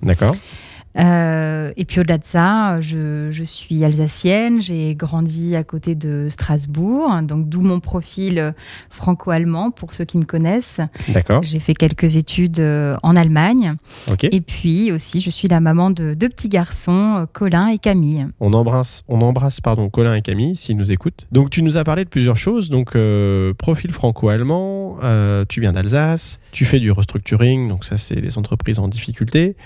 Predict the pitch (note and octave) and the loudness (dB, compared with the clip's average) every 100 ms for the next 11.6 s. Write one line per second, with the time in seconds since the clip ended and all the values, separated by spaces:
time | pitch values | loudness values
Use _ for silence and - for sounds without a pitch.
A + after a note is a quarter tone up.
0 | - G#2+ G#2 G2+ G2+ G2 G2 A2+ - F3+ | -2 2 4 4 4 2 2 2 2 2
1 | B2+ G#2 A#2 A#2+ A2 - G2+ G#2 D3 B3 | 2 2 2 2 -2 -2 -4 -2 -2 -2
2 | C3 C#3 E2+ G#2 A2 B2 - - G2 B2+ | -4 -6 -2 0 0 -2 -2 -2 0 2
3 | F#3 - - - - - B2+ C#3+ - C3 | 0 -2 -14 -20 -20 -8 0 2 4 2
4 | C3 C3 C3 C3 C#3+ B2+ A#2 A#2 A2+ G#2+ | 4 4 2 0 -2 0 0 2 0 0
5 | G#2+ A2 G#2+ G#2+ G#2 G#2+ G#2+ G#2 - - | 0 0 -2 0 0 0 -2 -2 -6 -4
6 | G#2 F#2 - G#2+ - - F#2 G2+ G2+ G#2 | -2 -2 0 0 -2 -6 -2 0 0 0
7 | G2 F#2+ D3+ F#3 C3+ G2+ G#2 A#2 - D3 | 0 2 0 0 0 0 -2 -4 -6 -8
8 | B2+ - G2+ F#2 G2+ - F#2+ F#2+ G#2+ A2+ | -10 -4 -2 0 0 -2 -2 0 -2 -2
9 | G2 - F#2+ F#2+ G2 G2+ - C3 - - | -4 -2 -4 0 -2 0 -2 -4 -10 -20
10 | - - A2 G2+ G2 - F#2+ F#2 F#2+ F#2+ | -20 0 4 4 2 0 0 2 2 2
11 | F2+ F#2 - - - A#2+ | 2 0 -4 -8 -6 -8